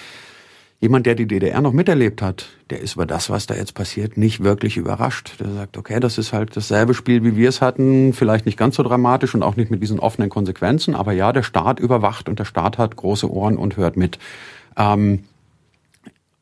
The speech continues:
das ist, glaube ich, jemanden, der heute zwanzig ist, dem, dem konnte das nicht bewusst sein. Ich habe aber ehrlich gesagt, und, und das wundert mich eigentlich am meisten bei der ganzen Geschichte, gerade bei diesen, bei diesen Jüngeren,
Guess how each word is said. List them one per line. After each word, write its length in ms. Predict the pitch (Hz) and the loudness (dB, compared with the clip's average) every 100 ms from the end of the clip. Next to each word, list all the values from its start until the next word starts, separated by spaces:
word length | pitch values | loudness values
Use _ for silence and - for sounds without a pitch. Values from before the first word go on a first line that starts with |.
| _ _ _ _ _ _ - | _ _ _ _ _ _ -8
das 240 | 90 - | -4 -4
ist, 240 | - 107 - | -2 -4 -4
glaube 260 | 85 95 | -2 2
ich, 100 | 117 | 2
jemanden, 300 | 107 101 110 | 2 2 2
der 140 | 95 95 | 2 0
heute 200 | 104 87 | -2 -4
zwanzig 440 | - - 95 120 | -6 -8 -4 -4
ist, 180 | 117 - | -4 -6
dem, 140 | 80 - 104 - | -10 -10 -14 -4
dem 100 | 98 | -4
konnte 320 | - 143 - | 0 2 2
das 240 | 85 82 | 2 -2
nicht 200 | - - | -4 -8
bewusst 360 | - 73 80 - | -12 -14 -14 -12
sein. 240 | 78 65 - - - | -12 -12 -14 -16 -16
Ich 140 | - | -4
habe 160 | 156 185 | -2 2
aber 160 | 170 - | 2 2
ehrlich 220 | 156 160 | 0 0
gesagt, 340 | 131 127 143 | 0 2 0
und, 160 | - 107 | -2 -4
und 140 | - - | -6 -2
das 180 | 139 - | -2 2
wundert 240 | 180 147 | 2 2
mich 180 | 143 - | 0 0
eigentlich 180 | 143 127 | 0 2
am 60 | |
meisten 300 | 117 139 - | 2 0 0
bei 60 | 135 | 0
der 80 | 110 | 0
ganzen 200 | 107 110 | -2 -4
Geschichte, 300 | 107 110 - | -2 -4 -4
gerade 280 | 98 98 | -4 -2
bei 120 | 143 131 | 0 0
diesen, 220 | 120 107 | 0 0
bei 100 | 107 | -2
diesen 200 | 104 101 | -2 -2
Jüngeren, 540 | 104 214 214 90 69 | 2 4 4 0 -6